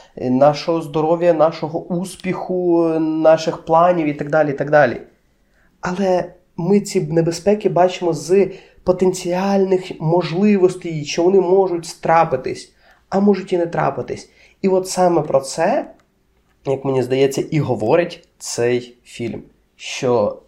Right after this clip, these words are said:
далеко не все у нас може трапитись, і не все воно реальне. Ми, дещо ми могли собі просто надумати, ми могли собі просто там у вісні приснилось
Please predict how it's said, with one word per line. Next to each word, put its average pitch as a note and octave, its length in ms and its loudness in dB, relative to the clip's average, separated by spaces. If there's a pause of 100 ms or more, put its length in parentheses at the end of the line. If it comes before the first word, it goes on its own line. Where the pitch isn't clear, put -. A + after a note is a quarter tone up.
(120)
далеко D#3 400 0
не C#3 100 2
все B2+ 280 -6
у G2 120 -10
нас E3 440 0 (580)
може C3+ 340 2
трапитись, F#3 560 0
і D#3+ 80 -6
не D3 140 0
все F#3 480 2
воно C3 200 0
реальне. B2 380 2
Ми, C#3+ 160 -2
дещо F3 520 -2
ми C#3+ 100 -2
могли E3 260 -4
собі F#3 200 -6
просто G3 520 -2 (460)
надумати, G#3+ 800 -2 (380)
ми C#3+ 120 2
могли E3 360 2
собі C#3 240 -2
просто - 720 -2
там - 240 -10 (920)
у G#3 100 -4
вісні B3 400 2
приснилось G3 880 0